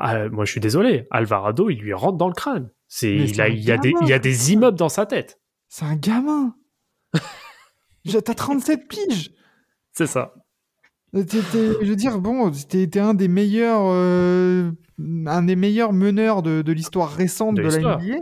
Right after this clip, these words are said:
Speaker 1: Bien sûr.
Speaker 2: Qu'est-ce que tu vas, euh, t-, enfin, je veux dire, t'es dans une équipe d'Essence qui est, qui est candidate au titre depuis deux saisons. Qu'est-ce que tu vas te faire chier avec José Alvarado, tu vois, genre.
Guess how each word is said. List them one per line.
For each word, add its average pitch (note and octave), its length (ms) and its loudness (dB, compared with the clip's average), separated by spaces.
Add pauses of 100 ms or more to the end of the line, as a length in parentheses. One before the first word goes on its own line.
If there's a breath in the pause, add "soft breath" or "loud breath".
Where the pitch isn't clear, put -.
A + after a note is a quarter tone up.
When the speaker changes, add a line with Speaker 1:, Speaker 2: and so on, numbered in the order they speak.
(680)
Speaker 1:
Bien A#2+ 100 -10
sûr. G#3+ 200 -8
Speaker 2:
Qu'est-ce C#4+ 260 0
que - 60 -16
tu A3 180 -2
vas, B3+ 300 2
euh, G3 200 2
t-, E3 120 -8
enfin, F3+ 200 0
je F#3 40 2
veux F#3 80 0
dire, B3 120 0
t'es F#3 120 -2
dans F3+ 120 2
une F3+ 160 2
équipe G3 260 0
d'Essence G#3 500 0
qui D3 180 0
est, C#3+ 40 -2
qui D3+ 100 -4
est D3 80 0
candidate G3 500 -2
au G#3 80 -2
titre G#3+ 420 -2
depuis C#3+ 260 -2
deux F3 160 2
saisons. G#3 420 -2 (680)
Qu'est-ce D4+ 280 0
que - 40 -12
tu G#3 140 0
vas B3+ 140 2
te C4 80 -16
faire A3 200 -4
chier D4+ 420 0
avec G3+ 420 2
José G#3 380 2
Alvarado, G#3+ 600 2
tu - 140 -6
vois, D#3+ 220 2
genre. C#3 260 -4